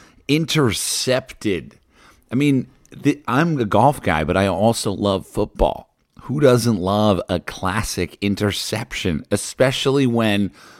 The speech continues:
it's Jason Bourne saving planet Earth? Entire upper of the shoe is made with threads spun.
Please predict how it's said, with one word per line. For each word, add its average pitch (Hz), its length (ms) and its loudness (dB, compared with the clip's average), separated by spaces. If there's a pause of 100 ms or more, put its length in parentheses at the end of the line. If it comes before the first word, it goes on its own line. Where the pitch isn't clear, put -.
(160)
it's 127 200 0
Jason 131 520 2
Bourne 113 500 2
saving 117 800 2 (140)
planet 98 400 0
Earth? 92 420 2 (1400)
Entire 135 480 2
upper 120 260 4
of 98 140 4
the 90 60 -8
shoe 107 480 2
is 90 180 -2
made 95 360 0
with 87 260 0
threads 98 420 0
spun. 113 840 0